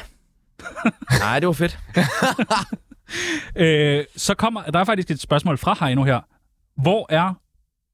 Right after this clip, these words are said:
Speaker 2: U O? Hvad betyder det?
Speaker 1: Hvor er U O?
Speaker 2: Ja.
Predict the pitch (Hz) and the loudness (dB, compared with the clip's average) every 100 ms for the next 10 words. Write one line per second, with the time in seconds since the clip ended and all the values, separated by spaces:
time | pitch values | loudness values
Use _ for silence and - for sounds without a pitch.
0 | _ - 220 208 - 202 220 _ - _ | _ -2 0 0 -2 -2 -2 _ -20 _
1 | _ _ _ _ _ _ _ _ _ _ | _ _ _ _ _ _ _ _ _ _
2 | _ _ _ _ _ _ _ _ _ - | _ _ _ _ _ _ _ _ _ -2
3 | 147 - - - 175 _ 110 139 127 135 | -2 -2 -4 -4 -4 _ 0 2 2 0
4 | 160 151 156 143 165 | 0 0 0 -2 0